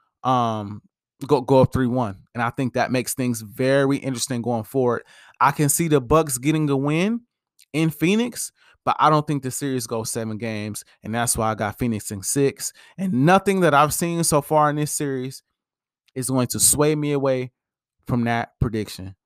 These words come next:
Phoenix in six. They hold the trophy at the end of the year. Chris Paul, like I said before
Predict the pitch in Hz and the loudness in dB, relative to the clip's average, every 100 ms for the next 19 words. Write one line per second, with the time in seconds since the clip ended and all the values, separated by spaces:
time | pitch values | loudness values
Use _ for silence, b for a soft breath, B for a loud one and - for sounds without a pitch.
0 | _ 139 139 131 - 127 - 123 117 - | _ -2 -2 -2 -4 -4 -2 -2 -4 -8
1 | - _ _ _ - 123 127 131 127 123 | -12 _ _ _ 0 2 4 4 2 -2
2 | - 117 117 113 - 117 110 113 110 107 | 0 -2 -2 -6 -6 -8 -6 -4 -4 -2
3 | 104 b b _ - 135 143 - - 165 | -4 b b _ 4 6 6 2 2 6
4 | 147 131 123 _ - 107 127 123 - 135 | 6 6 2 _ -4 -4 -2 -4 -2 -4
5 | 127 127 - 143 120 113 | -4 -6 -4 0 0 -2